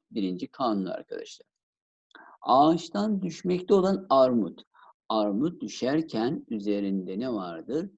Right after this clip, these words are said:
Yer çekimi kuvveti vardır, M G vardır. Ve yere doğru düşerken de sürekli hızlanacağı için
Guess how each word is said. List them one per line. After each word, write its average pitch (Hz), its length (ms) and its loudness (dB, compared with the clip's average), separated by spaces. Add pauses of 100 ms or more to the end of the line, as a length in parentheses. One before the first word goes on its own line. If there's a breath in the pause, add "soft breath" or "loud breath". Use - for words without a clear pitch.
(200)
Yer 104 200 -8
çekimi 98 440 -10
kuvveti 92 500 -10
vardır, 82 460 -8 (140)
M 107 260 0
G 101 380 -4
vardır. 87 460 -10 (400 soft breath)
Ve 113 320 -6 (260)
yere 117 360 0
doğru 104 300 -2
düşerken 104 760 -4
de - 180 -10
sürekli 110 440 -4
hızlanacağı 104 880 -4
için 110 580 -6